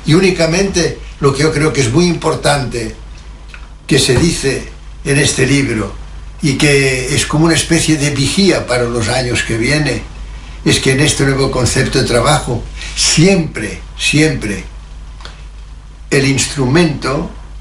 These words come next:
esté al servicio de la mente humana y no al revés.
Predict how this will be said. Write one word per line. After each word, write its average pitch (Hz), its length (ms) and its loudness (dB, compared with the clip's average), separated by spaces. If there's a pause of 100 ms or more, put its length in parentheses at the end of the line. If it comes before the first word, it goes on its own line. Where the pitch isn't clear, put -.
(140)
esté 165 320 2
al 165 200 2
servicio 123 840 0 (1300)
de 139 140 2
la 120 100 0
mente 139 340 2
humana 131 520 2 (320)
y 147 140 4
no 156 300 2 (520)
al 131 220 -2
revés. 113 640 -6